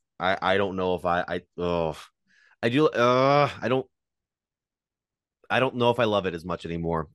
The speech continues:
Those pants are really throwing it off for me. I'm sorry. I'm sorry, Washington fans, if you're listening to this, but I just,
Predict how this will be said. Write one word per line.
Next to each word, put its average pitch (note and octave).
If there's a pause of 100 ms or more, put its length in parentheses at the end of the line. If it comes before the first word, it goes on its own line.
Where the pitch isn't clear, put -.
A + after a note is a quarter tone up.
(100)
Those A#2
pants A#2
are G2+
really G2+
throwing G2
it F2+
off F2
for F2+
me. E2+
I'm G2
sorry. G2 (380)
I'm G#2
sorry, C#3
Washington A#2+
fans, A2+
if G#2
you're G#2
listening G#2+
to G2+
this, G2+
but G2
I G2+
just, G2